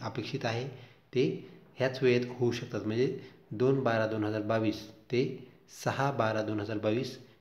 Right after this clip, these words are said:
ही अंतिम ॲडमिशनची काय आहे, date आहे. सहा बारा दोन हजार बावीस नंतर कुठलेही admission होणार नाही, याची आपण निश्चित नोंद घ्यावी.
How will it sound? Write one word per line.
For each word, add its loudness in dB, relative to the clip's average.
ही -2
अंतिम 0
ॲडमिशनची -4
काय -2
आहे, -6
date 0
आहे. -4
सहा 2
बारा 4
दोन 0
हजार 0
बावीस 0
नंतर -4
कुठलेही 2
admission -2
होणार 2
नाही, 0
याची 0
आपण 0
निश्चित -4
नोंद 4
घ्यावी. 0